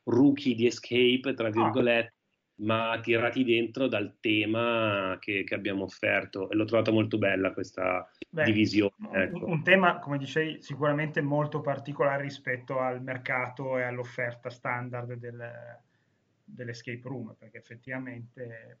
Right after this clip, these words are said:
Speaker 2: poi anche chi non era magari interessato in sé al gioco, eh, però ha trovato un tema, primo d'attualità perché era l'anniversario e poi, insomma, <laughs> uno delle, dei momenti storici più importanti della nostra storia,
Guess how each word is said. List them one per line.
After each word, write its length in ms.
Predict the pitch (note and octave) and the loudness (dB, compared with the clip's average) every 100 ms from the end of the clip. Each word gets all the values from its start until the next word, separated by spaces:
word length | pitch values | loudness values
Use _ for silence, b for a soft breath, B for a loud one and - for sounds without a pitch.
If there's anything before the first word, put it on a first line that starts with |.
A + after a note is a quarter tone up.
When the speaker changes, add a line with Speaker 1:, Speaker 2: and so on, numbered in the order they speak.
| _ | _
Speaker 2:
poi 160 | E3+ F3 | -10 -6
anche 340 | - E3+ E3 | 2 2 2
chi 140 | F3+ E3+ | -4 -2
non 140 | D#3+ | 2
era 400 | E3 D#3+ D3 C3+ | 4 6 6 4
magari 320 | B2+ C#3+ E3 | 2 6 6
interessato 480 | D#3 D3 D3+ D3+ E3 | 6 0 0 0 0
in 100 | D#3+ | -2
sé 160 | C#3+ E3+ | 2 2
al 120 | E3+ | 2
gioco, 600 | D3+ C#3 C#3 D#3+ D#3 D#3+ | 2 0 2 0 0 -2
eh, 220 | C#3+ B2 B2 | -6 -6 -2
però 340 | E3 A#2+ C3+ | 0 0 0
ha 80 | C3+ | 0
trovato 380 | C#3 B2+ B2 C#3 | -2 -6 -6 -6
un 120 | B2+ | -8
tema, 480 | B2+ B2+ C#3 C3 - _ _ _ | -6 -6 -4 -6 -8 _ _ _
primo 220 | - F3+ | -2 2
d'attualità 580 | A3+ E3+ D3+ C#3+ - D#3+ | 2 2 2 0 6 6
perché 240 | - F3+ D3+ | 6 2 2
era 380 | C#3 C3+ B2+ B2+ | 2 4 2 -2
l'anniversario 880 | C3 B2+ C3+ C3 B2 C#3 B2 A#2 B2 | -4 -4 -4 -6 0 2 2 0 -8
e 40 | |
poi, 480 | A#2+ B2 C3+ C3+ C3 | -6 -6 -4 -4 -6
insomma, 420 | B2+ - A2+ A2 - _ | -12 -12 -12 -12 -18 _
<laughs> 500 | F#3+ - G3+ G3+ - | -6 -4 -4 -4 -2
uno 180 | D3 D3 | 0 0
delle, 280 | C#3 C3+ C#3 | 0 -2 -2
dei 440 | D3 C#3+ C#3 B2+ | 2 2 2 -2
momenti 460 | C3 D3 D3 C#3+ D3 | -2 0 0 0 -4
storici 460 | B2 D3 C#3+ C#3 | -4 0 0 -2
più 120 | C3 C3+ | -4 -8
importanti 600 | C3+ B2+ C3 C3 B2+ B2+ | -8 -8 -6 -6 -8 -12
della 380 | A#2+ A#2 A#2 A#2 | -12 -12 -14 -18
nostra 300 | A#2 A#2+ C#3+ | -20 -20 -20
storia, 340 | - _ _ | -20 _ _